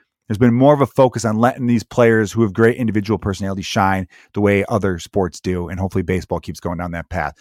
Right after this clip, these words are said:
Everybody, thank you so much for listening to the Locked On Cubs podcast. Again, I'm a stand-up comedian. Check out my YouTube channel if you'd like. It's youtube dot com slash Joe Kilgallen. I'll be back at it. Uh, again,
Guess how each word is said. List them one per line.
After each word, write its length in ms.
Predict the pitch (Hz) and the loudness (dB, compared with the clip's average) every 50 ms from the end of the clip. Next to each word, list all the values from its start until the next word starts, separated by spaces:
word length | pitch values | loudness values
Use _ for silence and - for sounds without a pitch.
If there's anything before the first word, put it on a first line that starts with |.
| - - - - | -20 -20 -8 -4
Everybody, 360 | 117 127 139 135 123 131 127 | -2 0 2 2 4 2 2
thank 240 | 120 - 143 147 127 | 2 2 0 0 0
you 80 | 143 | -2
so 160 | 131 - 139 131 | -4 -2 -2 0
much 180 | 127 123 117 | 0 0 0
for 100 | - - | -2 -2
listening 260 | 113 117 104 107 107 | -2 -2 -2 -4 -6
to 100 | 95 110 | -4 -4
the 60 | 104 101 | 0 2
Locked 280 | 104 107 107 104 - | 2 2 2 2 0
On 140 | 107 98 95 | -4 -6 -4
Cubs 240 | - 107 95 87 - | -4 -4 -4 -4 -4
podcast. 640 | - - 92 90 90 - - 98 90 90 92 - - _ _ _ _ _ _ _ _ _ _ - | -2 0 0 0 0 -2 -2 0 0 0 0 -2 -6 _ _ _ _ _ _ _ _ _ _ -6
Again, 200 | 120 117 131 123 | 0 2 4 4
I'm 100 | 117 104 | 4 4
a 20 | |
stand-up 260 | - - 143 135 127 | 2 4 4 4 4
comedian. 260 | - - 123 120 117 110 | 4 4 4 4 4 4
Check 220 | - - 123 117 | 4 2 2 4
out 60 | 135 | 2
my 100 | 113 107 | 2 2
YouTube 300 | 107 113 110 - 110 95 | 2 2 2 0 -2 -4
channel 220 | - 117 110 107 98 | -2 -2 0 0 -2
if 100 | - - | -2 -4
you'd 100 | 98 95 | -4 0
like. 300 | 98 104 101 101 90 92 | 2 2 2 2 0 -2
It's 180 | 85 - - | -8 -8 -6
youtube 280 | 113 110 - - 113 104 | -6 -4 -4 -4 -4 0
dot 220 | 101 95 90 85 | 0 0 0 0
com 280 | - 101 107 104 98 92 _ _ _ _ - | -4 -6 -4 -4 -6 -8 _ _ _ _ -6
slash 300 | - - 98 90 80 - | -2 0 0 0 -2 -2
Joe 200 | - 117 101 90 | 0 2 2 2
Kilgallen. 720 | - - 143 151 151 143 160 156 151 151 151 151 143 131 - _ _ _ _ _ _ _ _ _ _ _ _ - | 2 4 4 4 6 6 4 4 4 4 4 2 0 -2 -6 _ _ _ _ _ _ _ _ _ _ _ _ 0
I'll 120 | - 120 | 2 2
be 120 | 113 123 117 | 4 4 4
back 320 | 95 127 131 123 120 - | 4 4 4 4 4 6
at 180 | 139 127 123 117 | 6 6 6 6
it. 160 | 120 120 113 - | 6 4 2 0
Uh, 200 | - 117 117 113 | 0 0 2 2
again, 380 | 110 113 131 123 110 95 87 | 2 2 0 0 0 -2 -6